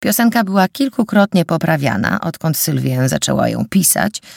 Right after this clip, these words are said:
podróżując samotnie drogą międzystanową numer dziewięćdziesiąt pięć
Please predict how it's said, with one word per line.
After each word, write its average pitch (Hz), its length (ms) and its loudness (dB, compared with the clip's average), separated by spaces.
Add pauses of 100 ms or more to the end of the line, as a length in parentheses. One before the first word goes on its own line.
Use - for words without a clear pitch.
(140)
podróżując 208 800 4
samotnie 139 680 0
drogą 123 360 0
międzystanową 120 800 0
numer 123 340 0
dziewięćdziesiąt 123 560 -2
pięć 151 440 0